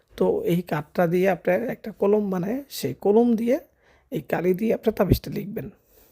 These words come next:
লিখার পরে অবশ্যই কিন্তু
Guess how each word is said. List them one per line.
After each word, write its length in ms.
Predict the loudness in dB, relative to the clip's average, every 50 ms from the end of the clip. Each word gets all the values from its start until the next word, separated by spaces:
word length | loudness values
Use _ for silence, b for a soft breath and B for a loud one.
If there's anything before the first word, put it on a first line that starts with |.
| b b b b b _ _ -20 -20 _ _ -6
লিখার 440 | -2 -2 -2 -2 -2 -2 -4 -4 -4
পরে 340 | -2 -2 0 0 0 -2 -2 b b b b b b b b b b b -2
অবশ্যই 520 | 0 0 2 0 -2 -2 -4 -6 -4 -4
কিন্তু 380 | -4 -4 -4 -4 -4 -6 -6